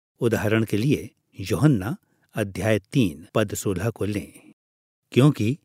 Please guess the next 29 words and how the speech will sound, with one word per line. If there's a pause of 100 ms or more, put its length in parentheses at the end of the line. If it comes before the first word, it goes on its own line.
(160)
परमेश्वर
ने
जगत
से
ऐसा
प्रेम
किया (460)
कि
उसने
अपना
इकलौता
पुत्र
दे
दिया, (400)
ताकि
जो (100)
कोई (120)
उस
पर
विश्वास
करे (220)
वह
नाश
ना
हो (120)
परंतु
अनंत
जीवन
पाए।"